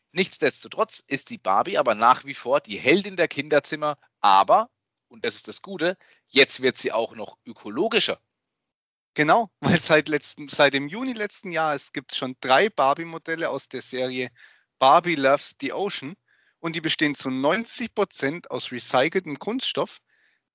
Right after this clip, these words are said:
Speaker 2: der in einem Umkreis von fünfzig Kilometer von Wasserstraßen gesammelt wurde, und zwar in Gebieten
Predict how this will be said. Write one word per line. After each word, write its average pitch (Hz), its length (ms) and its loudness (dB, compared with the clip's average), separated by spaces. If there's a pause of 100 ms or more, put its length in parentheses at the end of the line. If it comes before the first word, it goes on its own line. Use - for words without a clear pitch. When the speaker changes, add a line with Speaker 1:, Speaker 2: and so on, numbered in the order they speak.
Speaker 2:
der 143 380 6
in 147 120 -4
einem 135 260 -2
Umkreis 196 540 -2
von 127 180 -8
fünfzig - 520 -10
Kilometer 135 580 0
von 117 300 -8
Wasserstraßen 151 800 2
gesammelt 156 540 -6
wurde, 151 340 -4
und 269 260 -2
zwar 135 400 4 (160)
in 139 160 -4
Gebieten 160 520 -4